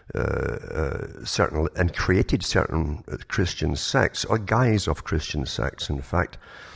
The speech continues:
so that it was all for social change, particular types of change. And when you look at them all, it's always the same kind of change they're after. Once again, social Darwinistic,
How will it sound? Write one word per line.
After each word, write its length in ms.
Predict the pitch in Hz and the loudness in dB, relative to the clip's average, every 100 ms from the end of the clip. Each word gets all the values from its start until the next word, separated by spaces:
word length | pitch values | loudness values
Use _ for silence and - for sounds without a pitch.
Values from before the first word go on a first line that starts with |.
| - - _ - - - - | -20 -20 _ -16 -14 -12 -6
so 160 | - | -2
that 300 | 85 - - | -2 -4 -8
it 100 | - | -4
was 140 | 85 85 | 2 4
all 100 | 85 | 4
for 200 | - 82 | 4 2
social 460 | - 92 78 78 | 4 2 2 -2
change, 760 | - - 113 78 67 62 - - _ _ _ - - | -2 0 2 2 -2 -6 -8 -10 _ _ _ -8 -2
particular 540 | 80 - 139 - 85 | 0 2 0 2 0
types 420 | - - 110 - | 0 2 2 2
of 140 | 82 82 | -2 -2
change. 320 | - 80 80 - - - | 0 0 0 -6 -16 0
And 120 | 120 | 2
when 80 | 127 | 4
you 40 | |
look 160 | 151 - | 2 2
at 80 | |
them 160 | - 90 | 4 6
all, 380 | 117 123 90 - | 8 8 8 6
it's 140 | 110 | 2
always 220 | 143 127 101 | 4 4 4
the 60 | |
same 300 | - 104 95 | 2 4 4
kind 180 | - 87 | 4 2
of 120 | 82 | 0
change 340 | - 92 80 78 | 0 2 2 2
they're 160 | 85 | 2
after. 400 | 101 135 - 65 - - | 2 2 2 0 -2 -2
Once 200 | 87 87 | 0 2
again, 300 | 98 87 80 | 0 2 2
social 420 | 80 80 78 80 | 2 0 0 0
Darwinistic, 680 | 76 76 71 73 78 - - | 0 0 0 0 -2 0 -2